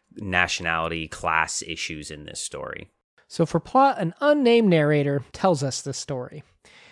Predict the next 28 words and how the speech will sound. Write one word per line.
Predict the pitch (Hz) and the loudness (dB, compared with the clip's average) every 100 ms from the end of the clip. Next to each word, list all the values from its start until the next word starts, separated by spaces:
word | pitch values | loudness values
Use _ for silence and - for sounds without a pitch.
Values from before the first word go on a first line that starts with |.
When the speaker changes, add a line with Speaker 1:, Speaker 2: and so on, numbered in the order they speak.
| _ - | _ -2
Speaker 2:
A | |
young | 156 208 262 254 | 2 2 2 0
man | 247 190 160 | 0 2 2
named | 170 165 | 2 4
Farrington | 196 190 151 139 131 | 4 4 2 -4 -2
works | 196 220 - | -2 0 0
at | 233 | 2
an | 202 | 4
office | 165 - 180 165 - | 2 4 2 2 -2
when | 175 156 | -2 0
he's | 139 147 | 0 -2
called | - 196 202 196 | -4 -2 0 0
by | 165 139 | 0 -2
a | 135 | -4
very | 135 156 202 214 214 | -2 2 4 4 2
angry | 151 170 180 170 165 | 2 2 4 4 4
boss, | 147 139 131 - - | 2 0 -2 -6 -4
Mister | 156 170 - 170 165 - | 2 2 2 2 2 0
Elaine. | 147 135 104 98 - _ - - - - | -4 -4 -8 -14 -20 _ -20 -20 -20 -20
He's | - 165 139 | -2 0 0
chewed | - - 285 | -2 0 2
out | 247 220 - | 4 2 -2
for | 151 | -2
not | 156 185 139 - | 2 2 2 -8
having | - 147 147 | -8 -4 -4
finished | - 139 120 - | -6 -10 -10 -10
his | 170 | -8
work. | 196 214 - | -6 -8 -12